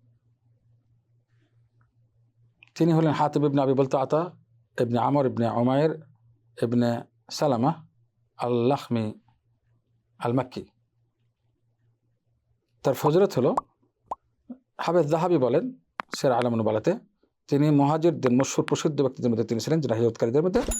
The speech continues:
বদরের যুদ্ধে এবং অন্যান্য যুদ্ধে তিনি শরীক হয়েছেন। রাসূলুল্লাহ সাল্লাল্লাহু আলাইহি ওয়াসাল্লাম, আহ, তাকে মুকাইকাসের কাছে পাঠিয়েছিলেন, যিনি মিশরের বাদশা।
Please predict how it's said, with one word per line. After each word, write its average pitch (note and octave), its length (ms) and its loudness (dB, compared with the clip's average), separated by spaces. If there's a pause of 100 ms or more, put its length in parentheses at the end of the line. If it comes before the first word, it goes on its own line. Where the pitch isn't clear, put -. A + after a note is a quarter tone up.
(420)
বদরের D#3+ 340 2
যুদ্ধে C#3 360 0
এবং C#3+ 200 2
অন্যান্য C3 320 2
যুদ্ধে A#2 180 -2
তিনি C#3 160 -2
শরীক A#2+ 220 0
হয়েছেন। - 340 -4 (220)
রাসূলুল্লাহ C#3+ 400 2
সাল্লাল্লাহু B2+ 400 -2
আলাইহি B2+ 180 0
ওয়াসাল্লাম, - 180 -20 (2750)
আহ, A#2+ 500 -2
তাকে C#3+ 400 0 (680)
মুকাইকাসের C#3 640 0
কাছে - 180 -2
পাঠিয়েছিলেন, C#3 460 -2
যিনি A2+ 640 -6
মিশরের A#2+ 320 0
বাদশা। G#2 380 -6